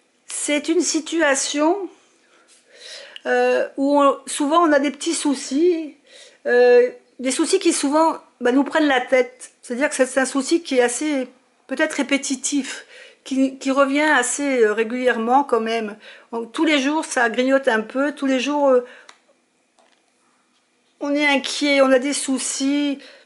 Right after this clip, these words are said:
Regardez celles-là, si elles sont belles aussi, ces petites souris, elles sont vraiment trop craquantes. <laughs> Donc c'est vraiment, euh, on, on sent qu'il y a quelque chose qui diminue, dans, de, de, de la diminu-, diminution dans notre vie.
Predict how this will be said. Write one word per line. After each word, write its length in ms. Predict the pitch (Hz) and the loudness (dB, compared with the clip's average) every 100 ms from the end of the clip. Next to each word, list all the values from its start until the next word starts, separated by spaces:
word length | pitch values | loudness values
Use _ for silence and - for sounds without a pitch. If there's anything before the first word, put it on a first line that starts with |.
| _ _ - | _ _ -6
Regardez 260 | 233 233 254 | -2 0 2
celles-là, 340 | 247 226 233 | 4 4 4
si 140 | 233 | 2
elles 80 | 220 | 0
sont 200 | 214 214 | 2 -2
belles 220 | 208 220 | 0 0
aussi, 260 | 208 - 226 | 0 -4 -8
ces 80 | 208 | -10
petites 200 | - 196 | -12 -12
souris, 240 | - 202 | -8 -6
elles 80 | 196 | -4
sont 100 | - | -2
vraiment 240 | 220 233 | 0 0
trop 220 | 220 - 196 | -4 -6 -8
craquantes. 580 | - 185 - - 175 - 269 - _ - | -6 -4 -6 -10 -12 -14 -16 -18 _ -20
<laughs> 500 | - - - - - | -20 -16 -14 -16 -4
Donc 180 | 247 277 | 0 2
c'est 120 | 285 | 2
vraiment, 460 | 277 320 339 349 320 | 4 4 4 4 8
euh, 240 | 269 262 254 - - _ - | 8 6 2 -8 -20 _ -8
on, 320 | 269 269 - - | -4 -4 -6 -8
on 100 | 277 | -4
sent 260 | 262 320 359 | 2 2 2
qu'il 140 | 320 | 2
y 40 | 302 | 0
a 60 | |
quelque 120 | 311 302 | 0 2
chose 180 | 359 | 0
qui 120 | - 294 | 0 0
diminue, 600 | 302 320 294 269 269 262 | 2 4 6 6 4 4
dans, 340 | 254 240 226 | 2 2 2
de, 460 | 233 220 220 220 220 | 4 6 6 6 0
de, 100 | 254 | -2
de 120 | 277 | 2
la 120 | 269 | 2
diminu-, 500 | 262 302 349 302 269 | 2 2 2 -2 -4
diminution 640 | 240 302 294 302 294 302 | 0 2 4 2 2 0
dans 80 | 311 | 2
notre 340 | 254 247 - | 4 2 2
vie. 380 | 233 208 208 294 | 0 -2 -8 -8